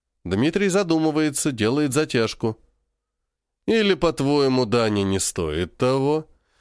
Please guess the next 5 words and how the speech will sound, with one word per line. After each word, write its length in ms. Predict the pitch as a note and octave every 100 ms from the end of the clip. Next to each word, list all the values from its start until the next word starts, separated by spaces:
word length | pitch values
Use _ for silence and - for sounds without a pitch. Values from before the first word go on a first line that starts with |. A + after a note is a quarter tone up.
| _
спрашивает 580 | - - C#3+ - F3+ D#3
Виталий. 500 | E3 E3 A2+ F2 - _ _ _ _
«Стоит», 840 | - - - G2 F#2+ E2 D#2 - - _ _ _
вздыхает 460 | G2 F#2+ A2+ D#3+ D#3+
Дмитрий. 440 | C#3+ C3+ A2+ F2+